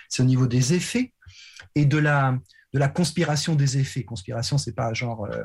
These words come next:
Q anon, hein, ça veut dire la manière dont les choses se renforcent elles-mêmes, se, se, euh, se, se, s'agglomèrent justement.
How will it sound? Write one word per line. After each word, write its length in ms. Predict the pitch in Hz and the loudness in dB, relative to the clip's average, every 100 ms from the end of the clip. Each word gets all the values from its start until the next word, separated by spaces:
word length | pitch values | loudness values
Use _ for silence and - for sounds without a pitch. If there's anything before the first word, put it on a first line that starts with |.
| - _ - - - _ - | -12 _ -20 -20 -20 _ -10
Q 160 | - 139 | 0 2
anon, 180 | 143 151 | 4 4
hein, 160 | 120 | 2
ça 140 | 117 127 | 0 0
veut 100 | 127 | 2
dire 140 | 156 | 2
la 100 | 135 | 2
manière 280 | 139 147 165 | 4 2 2
dont 120 | 139 | 0
les 80 | 127 | -2
choses 640 | 127 - 175 170 131 - _ - | -4 0 0 0 -2 -8 _ -12
se 180 | - 143 | -8 -6
renforcent 580 | 170 170 - - - | -4 -6 -6 -6 -4
elles-mêmes, 420 | 165 160 160 123 127 | -2 -2 -2 -2 -6
se, 240 | - 139 | -8 -8
se, 200 | - - | -6 -4
euh, 840 | 123 117 - - - _ - - - | -4 -4 -10 -20 -20 _ -10 -6 -6
se, 200 | - - | -6 -6
se, 180 | - 139 - | -6 -6 -10
s'agglomèrent 800 | - - 175 139 170 170 175 139 | -14 -4 0 2 2 2 2 0
justement. 480 | 123 113 - 120 | -2 -6 -8 -12